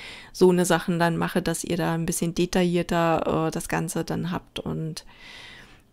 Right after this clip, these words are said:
vielleicht auch seht, wie ich's mache. So, hier habe ich nämlich festgestellt,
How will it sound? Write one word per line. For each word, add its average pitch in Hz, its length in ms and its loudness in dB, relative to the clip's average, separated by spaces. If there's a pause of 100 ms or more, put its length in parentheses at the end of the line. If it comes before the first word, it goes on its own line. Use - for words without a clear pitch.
(220)
vielleicht 180 260 2
auch 165 140 0
seht, 165 320 0
wie 160 100 0
ich's 156 140 -6
mache. 160 340 -4 (1800)
So, 165 200 -2
hier 170 260 2
habe 180 120 2
ich 175 120 -4
nämlich 175 300 -2
festgestellt, 180 880 -2